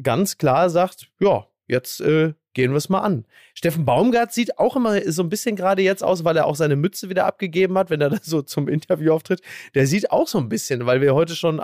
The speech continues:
mit Peter Fischer am Ballermann waren. Steffen Baumgart sieht auch aus, als wäre er irgendwie, äh, in so einem Malle-Urlaub so nach zehn Stunden auf der Liege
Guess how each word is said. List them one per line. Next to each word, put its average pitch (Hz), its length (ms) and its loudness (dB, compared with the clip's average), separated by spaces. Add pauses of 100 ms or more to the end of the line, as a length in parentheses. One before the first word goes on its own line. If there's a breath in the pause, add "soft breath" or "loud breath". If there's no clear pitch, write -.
mit 160 200 -4
Peter 180 240 2
Fischer - 260 -4
am 143 100 -4
Ballermann 160 460 2
waren. 143 180 0 (640 loud breath)
Steffen 170 300 -2
Baumgart 185 380 0
sieht - 240 -12
auch 269 320 2
aus, 139 300 2
als 135 200 -4
wäre 180 220 4
er 170 80 2
irgendwie, 180 500 0
äh, 160 320 0
in 165 80 -4
so 156 120 0
einem 147 100 -2
Malle-Urlaub 190 680 2
so 175 200 -2
nach 165 200 0
zehn 196 260 0
Stunden 202 360 -2
auf 170 180 2
der 156 120 2
Liege 208 520 2